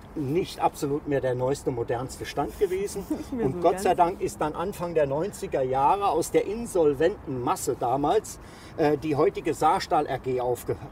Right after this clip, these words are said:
Speaker 1: äh, emporgekommen. Und da ist der blaue Salon, wie die Völklinger sagen, das ist ein Stahlwerk und da wird eben, äh, ich sag mal, das Roheisen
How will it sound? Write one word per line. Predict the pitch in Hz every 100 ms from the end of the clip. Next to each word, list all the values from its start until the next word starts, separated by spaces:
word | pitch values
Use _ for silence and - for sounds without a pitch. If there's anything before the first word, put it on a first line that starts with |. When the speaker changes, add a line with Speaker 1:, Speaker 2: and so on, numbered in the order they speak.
| -
Speaker 1:
äh, | 120 120 120 - - -
emporgekommen. | 143 - 147 139 127 - 135 175 208 - - - -
Und | 147 - -
da | 156 202 220
ist | 196 -
der | 151
blaue | 147 151 190 160
Salon, | 139 127 139 214
wie | 208
die | 196
Völklinger | - 170 185 175 170 156
sagen, | - 139 165 165
das | 156 135 165
ist |
ein | 143
Stahlwerk | 131 - 143 160 175 170 160
und | 156 139
da | 131
wird | 143 143 -
eben, | 147 147 139 - - - -
äh, | 127
ich | 143 -
sag | 147
mal, | 139
das | 139 127 - 107
Roheisen | 135 247 226 180 180 175 165